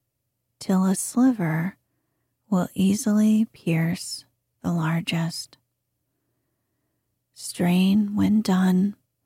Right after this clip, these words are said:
and set the pot near the fire, shaking them occasionally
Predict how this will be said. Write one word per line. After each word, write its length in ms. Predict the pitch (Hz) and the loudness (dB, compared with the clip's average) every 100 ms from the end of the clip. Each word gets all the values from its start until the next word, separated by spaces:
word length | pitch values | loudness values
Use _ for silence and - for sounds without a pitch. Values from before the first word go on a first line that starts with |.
| _ _ _ _ _ _ _ | _ _ _ _ _ _ _
and 200 | - 175 | -2 -2
set 380 | 180 - 143 143 | -2 -4 -4 -4
the 120 | _ _ | _ _
pot 680 | - 208 202 180 190 - - _ _ _ _ _ _ - | -6 -2 0 0 -2 -6 -14 _ _ _ _ _ _ -4
near 260 | 180 170 | 0 2
the 120 | 175 202 | 0 -2
fire, 720 | - 202 185 165 165 170 - _ _ _ _ _ _ _ _ _ _ _ _ _ | -2 -2 0 -2 -2 -4 -6 _ _ _ _ _ _ _ _ _ _ _ _ _
shaking 560 | _ - 277 285 170 165 | _ -4 -2 0 0 0
them 440 | 165 165 165 170 - _ _ _ _ | 2 2 0 -2 -4 _ _ _ _
occasionally 1120 | 220 - - 214 202 175 170 165 170 165 175 | -10 -6 0 0 2 0 0 0 0 0 -2